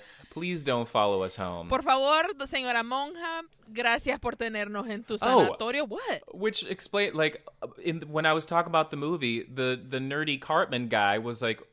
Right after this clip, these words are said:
Speaker 1: "Remember, tell them not to follow you home." They didn't do that, so that's why she fucking chased them.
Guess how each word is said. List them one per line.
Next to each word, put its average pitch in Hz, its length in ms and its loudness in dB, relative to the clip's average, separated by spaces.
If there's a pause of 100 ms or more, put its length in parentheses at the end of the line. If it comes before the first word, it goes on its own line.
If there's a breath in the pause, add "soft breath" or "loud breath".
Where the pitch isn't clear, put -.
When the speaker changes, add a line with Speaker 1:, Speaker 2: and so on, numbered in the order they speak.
Speaker 1:
"Remember, 139 420 -2
tell 131 240 0
them 127 140 -4
not 123 200 -2
to 139 60 -12
follow 127 200 2
you 123 160 -2
home." 135 240 -6
They 127 140 0
didn't 170 280 -2
do 175 220 0
that, 113 260 4
so 123 100 -2
that's 131 220 0
why 151 120 2
she 160 180 -8
fucking 170 420 -4
chased 269 360 -4
them. 95 260 0